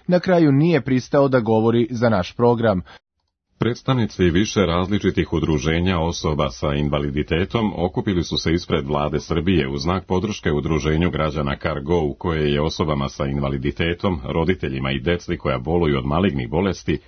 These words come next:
Speaker 2: omogućilo bezbedno i sigurno kretanje. Predstavnice tih organizacija rekle su da se protive zahtevima taksista da se oduzimaju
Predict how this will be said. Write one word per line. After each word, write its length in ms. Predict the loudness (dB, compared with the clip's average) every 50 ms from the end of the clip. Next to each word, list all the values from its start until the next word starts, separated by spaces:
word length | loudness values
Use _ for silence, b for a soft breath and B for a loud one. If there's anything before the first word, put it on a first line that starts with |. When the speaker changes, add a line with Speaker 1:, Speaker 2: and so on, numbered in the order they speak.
| b b b
Speaker 2:
omogućilo 640 | -2 0 0 0 0 0 0 0 0 0 0 0
bezbedno 540 | 0 0 0 0 0 0 0 0 2 0 0
i 100 | 0 0
sigurno 440 | -2 0 -2 0 0 2 0 0 -2
kretanje. 500 | -2 -4 -4 -4 -4 -4 -4 -4 -6 -8 -12 _ _ _ B B B B B B B B B B B B B
Predstavnice 600 | -2 -2 -2 -2 -2 -2 0 0 0 0 0 0 0
tih 200 | 2 2 2 2
organizacija 760 | 0 0 0 0 0 0 0 -2 -2 -2 -4 -2 -2 0 0
rekle 280 | 0 -2 -2 -2 -4 -4
su 180 | -2 -2 -2
da 140 | 0 0 0
se 180 | -2 -2 -4 -4
protive 460 | -2 -2 -6 -4 -4 -4 -2 -2 -2
zahtevima 580 | -2 -2 -4 -4 -4 -4 -2 -2 -2 -2 -2 -2
taksista 560 | -2 -4 -4 -4 -4 -6 -6 -4 -4 -4 -2
da 140 | 0 -2 -2
se 160 | -2 0 0
oduzimaju 520 | 2 2 2 0 0 0 0 0 -2 -2